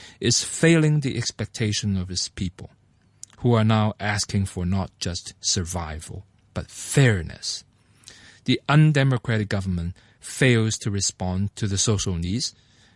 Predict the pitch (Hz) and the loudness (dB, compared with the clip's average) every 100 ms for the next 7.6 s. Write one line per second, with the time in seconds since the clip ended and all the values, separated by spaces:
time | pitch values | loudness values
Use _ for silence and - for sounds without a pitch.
0 | _ 139 143 156 143 147 139 - _ _ | _ 2 6 4 4 0 0 -2 _ _
1 | _ 131 139 135 123 117 113 113 - _ | _ 4 6 6 4 2 -2 -4 -8 _
2 | _ _ - - 120 107 110 110 - _ | _ _ -10 -4 0 2 0 -2 -6 _
3 | 113 104 101 _ - - 117 110 - 101 | -4 -2 -4 _ -8 -2 2 2 2 0
4 | - 101 101 80 73 - - _ _ - | 0 -4 -2 -4 -6 -12 -16 _ _ -4
5 | 107 - 190 - 92 76 76 90 _ _ | -2 2 2 2 -4 -4 -10 -12 _ _
6 | - 107 - 147 135 127 - 110 107 - | -10 -8 2 4 4 0 -2 -4 -2 -4
7 | 98 - - - - 80 | -4 -4 -8 -10 -10 -10